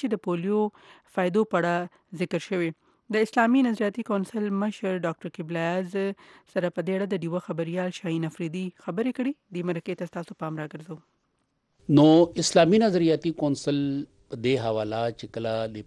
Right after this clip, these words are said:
Speaker 2: پولیو د انسداد د تنظیم نه د حکومت پاکستان خط راغی، نو مونږه سره هغه فتوی موجوده وي چې کوم مختلف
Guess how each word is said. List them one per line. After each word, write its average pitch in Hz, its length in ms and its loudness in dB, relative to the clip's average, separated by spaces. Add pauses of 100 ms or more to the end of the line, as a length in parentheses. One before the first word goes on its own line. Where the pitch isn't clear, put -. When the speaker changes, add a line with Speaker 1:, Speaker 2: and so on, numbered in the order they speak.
(120)
Speaker 2:
پولیو 110 420 -4
د 123 140 -8
انسداد 110 640 -2
د 104 160 -10
تنظیم 98 400 -2
نه 92 380 -16
د 101 120 -8 (140)
حکومت 110 340 -8 (140)
پاکستان 101 520 -10 (120)
خط - 280 -2 (760)
راغی، 120 300 2 (880)
نو 127 140 4
مونږه - 1080 2
سره 113 180 0 (140)
هغه 117 420 -2
فتوی 123 400 0
موجوده 131 400 2
وي 117 140 -2
چې - 180 -12
کوم 107 800 -8
مختلف 139 420 0